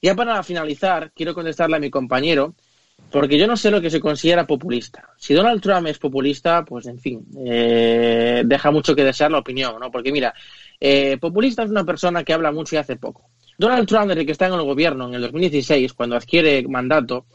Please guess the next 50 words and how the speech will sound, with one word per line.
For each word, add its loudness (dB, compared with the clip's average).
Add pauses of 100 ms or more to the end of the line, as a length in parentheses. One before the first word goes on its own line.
(380)
eh, 4
Donald 2
Trump 0
ha, 2
eh, -10
generado -6
un -8
crecimiento -4
económico 2
y 2
ha 4
incrementado 2
el 0
pib 0
de 2
Estados 0
Unidos. -18
Donald 0
Trump 4
ha -2
provocado 0
un -8
cinco -4
por -4
ciento -4
de 0
paro, 0
que -2
es -4
prácticamente -4
el -2
pleno -4
empleo. -6
Donald 0
Trump 2
ha 0
conseguido -4
que -8
el -10 (300)
salario 0
mínimo -10
por -10
dólar -6 (120)
hora -2 (200)
de -8
Estados -2
Unidos -6
se -4
haya -2
incrementado. -2